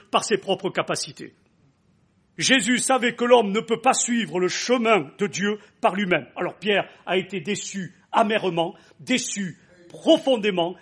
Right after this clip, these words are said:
découragé profondément, Jésus n'a aucunement été déçu. Ce qui fait que Pierre a besoin d'être dégagé de cette déception et amertume. Comment ?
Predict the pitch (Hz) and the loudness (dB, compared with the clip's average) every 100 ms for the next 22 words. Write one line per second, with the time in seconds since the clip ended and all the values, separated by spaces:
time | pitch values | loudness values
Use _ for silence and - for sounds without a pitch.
0 | _ 139 277 - 247 220 156 196 - - | _ -2 -2 0 0 -2 0 -4 -6 -12
1 | - 294 330 262 214 196 190 196 - 156 | 0 2 4 2 2 2 0 0 -12 -2
2 | 202 165 214 190 190 196 - 190 170 165 | -2 0 0 2 2 0 -4 -2 0 0
3 | 160 160 151 156 - - 127 - _ _ | -2 -2 -6 -6 -10 -12 -20 -20 _ _
4 | _ _ _ _ _ _ _ _ _ _ | _ _ _ _ _ _ _ _ _ _
5 | _ _ _ _ _ _ _ _ _ _ | _ _ _ _ _ _ _ _ _ _
6 | _ _ _ _ - 156 - 131 - 160 | _ _ _ _ -18 -18 -16 -10 -6 -6
7 | - 139 - 170 165 147 131 143 156 156 | -6 -10 -2 -2 -2 -6 -8 -6 -4 -4
8 | 151 151 147 156 156 139 151 131 147 - | -4 -6 -6 -4 -6 -6 -8 -8 -8 -8
9 | 147 147 - 143 - 160 147 139 131 - | -8 -8 -8 -10 -6 -4 -4 -4 -8 -10
10 | 156 165 190 _ _ _ _ _ _ _ | -12 -14 -16 _ _ _ _ _ _ _
11 | _ - 165 135 | _ -8 -6 -6